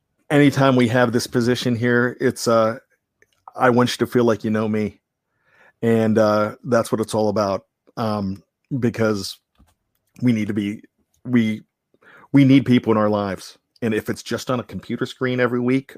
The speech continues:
or in, through your speakers, that's a good thing too, 'cause you've got a friend.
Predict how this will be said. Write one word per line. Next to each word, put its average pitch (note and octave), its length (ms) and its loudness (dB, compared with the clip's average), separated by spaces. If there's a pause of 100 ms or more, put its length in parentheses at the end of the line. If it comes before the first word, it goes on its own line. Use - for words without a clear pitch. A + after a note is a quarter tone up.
or G#2 300 -2
in, A#2 160 -6
through C3 180 0
your A2 140 0
speakers, C3 600 -4 (840)
that's B2+ 180 0
a - 40 -8
good C#3 180 2
thing A#2+ 160 2
too, D3 200 2
'cause G2+ 180 -6
you've A2 100 0
got B2 160 4
a A2 40 -2
friend. F#2 400 -8